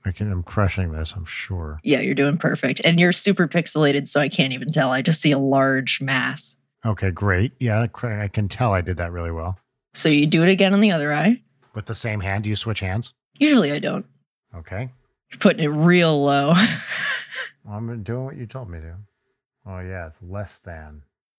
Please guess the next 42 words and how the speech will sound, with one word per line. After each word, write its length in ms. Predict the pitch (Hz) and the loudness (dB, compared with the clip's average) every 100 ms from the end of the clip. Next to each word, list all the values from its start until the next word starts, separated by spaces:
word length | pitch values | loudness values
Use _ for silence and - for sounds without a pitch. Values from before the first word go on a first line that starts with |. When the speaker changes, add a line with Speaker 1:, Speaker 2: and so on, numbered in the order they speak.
| - | 0
Speaker 2:
Yeah, 240 | 156 131 | 2 2
and 140 | 143 | 4
you 80 | 170 | 4
might 200 | 175 180 | 6 4
wanna 140 | 170 165 | 2 0
pull 320 | - 170 156 | 0 2 2
it, 140 | 151 | 2
like, 500 | 151 151 135 - - _ - | 2 4 4 0 -12 _ -12
to 120 | - | 0
the 80 | 147 | 2
center, 760 | 131 - - 147 160 170 180 170 | 2 0 0 0 2 2 2 0
usually, 380 | 180 180 185 165 | 2 4 6 4
like, 160 | 156 165 | 4 2
right 220 | 160 151 | 2 2
above 260 | 151 160 151 | 4 4 4
your 180 | 151 - | 2 2
iris 420 | 160 165 180 - | 2 4 2 2
is 140 | 185 | 2
where 100 | 180 | 4
I 80 | 185 | 4
stop 380 | 185 - 196 190 | 2 2 2 4
it. 120 | 214 | 0
But 120 | 175 | 0
if 100 | 156 | -4
you 80 | 151 | -2
wanna 160 | 151 143 | -2 0
go 140 | 151 | 0
for 140 | 151 160 | 2 2
Speaker 1:
Oh, 40 | |
Speaker 2:
a 40 | 151 | 2
real 160 | 95 | 2
Speaker 1:
wow. 40 | - | 2
Speaker 2:
scene 500 | 80 - 165 165 160 | 2 2 4 6 6
look, 240 | 165 165 - | 4 2 -6
you 100 | 151 | -6
can 160 | 143 151 | -2 0
take 280 | - 143 151 | 2 2 0
it 120 | - | -4
to 100 | - | -6
the 160 | 143 147 | -2 2
inner 200 | 165 175 | 4 4
eye. 440 | 175 180 180 185 | 4 2 2 0